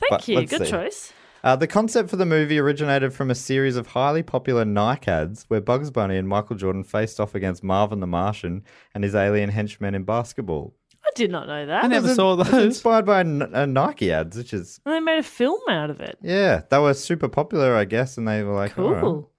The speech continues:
Speaker 2: let's go with this." Um, next fact. Noel Blanc, Mel Blanc's son,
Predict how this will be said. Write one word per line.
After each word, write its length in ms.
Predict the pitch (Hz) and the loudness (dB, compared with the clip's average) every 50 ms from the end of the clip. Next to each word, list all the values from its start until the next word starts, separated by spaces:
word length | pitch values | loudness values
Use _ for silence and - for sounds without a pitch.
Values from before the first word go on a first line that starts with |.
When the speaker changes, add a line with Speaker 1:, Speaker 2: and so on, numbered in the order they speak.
| _ _ _ _ _ _ _ - | _ _ _ _ _ _ _ -16
Speaker 2:
let's 140 | 127 123 - | -16 -16 -12
go 240 | - - 123 123 120 | -8 -6 -6 -4 -4
with 100 | 113 113 | -4 -4
this." 340 | 120 160 208 - - - _ _ _ - - - - _ _ - | -4 -6 -6 -10 -14 -20 _ _ _ -20 -20 -20 -20 _ _ -4
Um, 580 | - 110 120 120 120 117 117 117 117 113 - - _ _ _ _ _ _ _ _ _ _ _ _ _ - | 0 2 4 4 4 4 2 0 -2 -4 -6 -10 _ _ _ _ _ _ _ _ _ _ _ _ _ -6
next 380 | 87 90 95 - - - - | -4 -4 -4 -4 -8 -16 -20
fact. 340 | _ - 110 90 87 - - | _ -6 -6 -6 -6 -6 -8
Noel 320 | 87 98 104 120 151 175 180 | -2 2 4 4 4 4 2
Blanc, 480 | 147 107 90 80 78 85 87 131 - - | 2 0 0 0 0 -2 -4 -8 -12 -12
Mel 180 | - 90 87 82 | -8 -6 -6 -4
Blanc's 320 | 80 82 78 80 - - | -4 -6 -8 -8 -10 -16
son, 320 | - - 73 71 82 110 | -16 -14 -12 -12 -12 -14